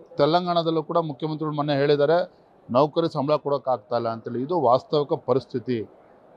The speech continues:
ನಮ್ಮ ರಾಜ್ಯದಲ್ಲೂ ಕೂಡ ಬಹಳ ವಿಭಿನ್ನವಾಗಿದೆ ಅಂತೇಳಿ ನೀವು ಅರ್ಥ, ಅರ್ಥ ಮಾಡ್ಕೋಬೇಡಿ.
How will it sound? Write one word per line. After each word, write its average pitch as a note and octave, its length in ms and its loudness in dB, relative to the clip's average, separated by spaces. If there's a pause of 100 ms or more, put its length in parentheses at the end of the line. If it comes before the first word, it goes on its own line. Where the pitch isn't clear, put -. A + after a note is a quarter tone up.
(120)
ನಮ್ಮ C3+ 320 2
ರಾಜ್ಯದಲ್ಲೂ D3 500 0
ಕೂಡ D#3 180 -2
ಬಹಳ C#3+ 280 4
ವಿಭಿನ್ನವಾಗಿದೆ D#3 840 2
ಅಂತೇಳಿ C#3+ 220 -2
ನೀವು D3 120 2
ಅರ್ಥ, - 160 0
ಅರ್ಥ C3 420 0
ಮಾಡ್ಕೋಬೇಡಿ. A#2 580 -2